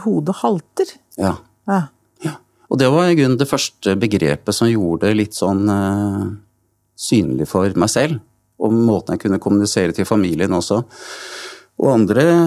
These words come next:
Speaker 2: eh, for da kunne jeg si, «I dag er hodet mitt i rullestolen.»
Speaker 1: Ja.
Speaker 2: Eh, «I dag er jeg med to krykker.»
Speaker 1: Mm.
Speaker 2: Eh, «I dag har jeg kastet krykkene.»
Speaker 1: Mm.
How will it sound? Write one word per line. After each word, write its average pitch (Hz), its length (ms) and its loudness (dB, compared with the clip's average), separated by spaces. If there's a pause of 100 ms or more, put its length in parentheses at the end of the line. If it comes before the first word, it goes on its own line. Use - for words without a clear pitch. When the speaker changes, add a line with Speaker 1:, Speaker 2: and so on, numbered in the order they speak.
(160)
Speaker 2:
eh, 139 240 2
for 135 120 0
da 135 80 2
kunne 135 220 2
jeg 117 80 0
si, 113 120 0 (120)
«I 127 40 2
dag 107 220 2
er 113 60 -2
hodet 110 220 0
mitt 92 160 0
i 117 40 0
rullestolen.» 104 520 0 (340)
Speaker 1:
Ja. 233 220 4 (640)
Speaker 2:
Eh, 107 540 0 (440)
«I 127 120 0
dag 107 280 2
er 120 200 0
jeg 135 40 -2
med 151 160 2
to - 160 -2
krykker.» - 420 -2 (180)
Speaker 1:
Mm. 180 180 -2 (420)
Speaker 2:
Eh, 113 240 2
«I - 20 2
dag 107 160 2
har 104 120 0
jeg - 20 -18
kastet - 360 -4
krykkene.» 85 440 -2 (340)
Speaker 1:
Mm. 190 120 -4